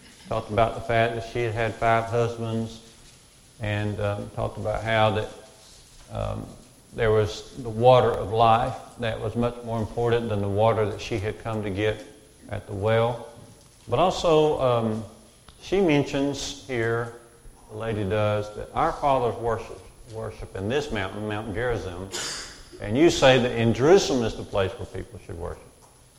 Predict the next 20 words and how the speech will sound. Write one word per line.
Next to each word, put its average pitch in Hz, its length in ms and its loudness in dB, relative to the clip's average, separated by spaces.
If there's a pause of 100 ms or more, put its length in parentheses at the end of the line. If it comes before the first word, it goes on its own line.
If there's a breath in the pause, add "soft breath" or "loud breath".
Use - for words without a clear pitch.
(320)
And 98 100 -8
then 107 180 0
Jesus 127 480 0
will 113 180 0
eventually 107 420 -4
tell 170 340 -4
her 98 220 0
here 95 220 -4
in 92 100 -6
John 95 280 -6
four 98 360 -4 (540)
that 107 280 -2
there's 104 160 -2
a 110 60 -4
time 127 420 -2
coming, 123 460 0
the 92 40 -8
hour 113 360 2
is 98 60 -8
close, 139 640 0